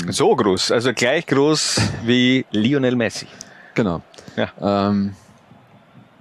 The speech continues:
Speaker 2: also ich glaub, dass ihnen, dass ihnen das schon mal, schon mal hilft und, ähm, ich bin nach wie vor überzeugt,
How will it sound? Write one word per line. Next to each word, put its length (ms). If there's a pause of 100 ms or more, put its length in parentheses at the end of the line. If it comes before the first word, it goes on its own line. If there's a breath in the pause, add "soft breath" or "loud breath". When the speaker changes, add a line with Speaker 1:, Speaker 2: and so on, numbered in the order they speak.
(380)
Speaker 2:
also 160
ich 60
glaub, 180
dass 160
ihnen, 380 (500)
dass 180
ihnen 200
das 180
schon 240
mal, 400 (380)
schon 280
mal 220
hilft 420
und, 220 (120)
ähm, 440 (1120 loud breath)
ich 120 (240)
bin 260
nach 200
wie 80
vor 300
überzeugt, 560